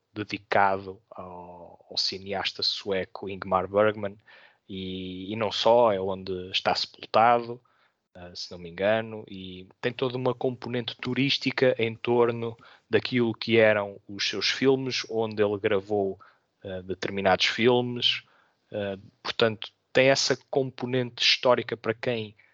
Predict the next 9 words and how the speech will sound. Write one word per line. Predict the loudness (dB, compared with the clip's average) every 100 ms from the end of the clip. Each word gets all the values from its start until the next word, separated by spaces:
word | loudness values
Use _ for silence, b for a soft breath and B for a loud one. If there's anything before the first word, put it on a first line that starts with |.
| b _
eh, | -10 -10 -8
se | -8 -6
interessa | 2 4 4 -2 -8 -8
pelo | -8 -8 -12 -16 -8
cineasta | -4 -4 -4 -2 -2 -4 -8 -10
sueco, | -10 -8 0 0 -2 -16
porventura | -10 -6 -6 -6 -6
o | -6
melhor, | -6 -8